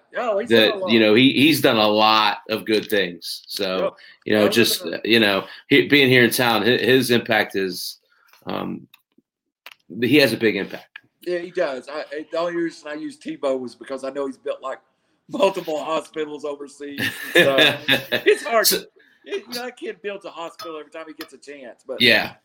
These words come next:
Speaker 2: yeah.
Speaker 1: hey,
Speaker 2: So
Speaker 1: in, in this town, uh, he lived in Chattanooga for a while.
Speaker 2: Okay.
Speaker 1: And I even, uh, was at a D one gym, and when he was coming back from his neck surgery,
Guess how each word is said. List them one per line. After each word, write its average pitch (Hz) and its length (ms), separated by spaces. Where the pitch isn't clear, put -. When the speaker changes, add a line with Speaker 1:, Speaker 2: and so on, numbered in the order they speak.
Speaker 2:
yeah. 110 200
Speaker 1:
hey, 240 60
Speaker 2:
So 175 440
Speaker 1:
in, 202 80
in 190 120
this 262 200
town, 180 400
uh, 156 220
he 226 140
lived 262 300
in 185 100
Chattanooga 175 580
for 160 80
a 139 100
while. 147 460
Speaker 2:
Okay. 180 380
Speaker 1:
And 180 160
I 208 160
even, 196 420
uh, 151 400
was 160 180
at 175 160
a 160 80
D 190 200
one 185 280
gym, 180 360
and 147 180
when 156 160
he 196 80
was 202 120
coming 196 240
back 180 200
from 165 120
his 143 180
neck 196 220
surgery, 139 580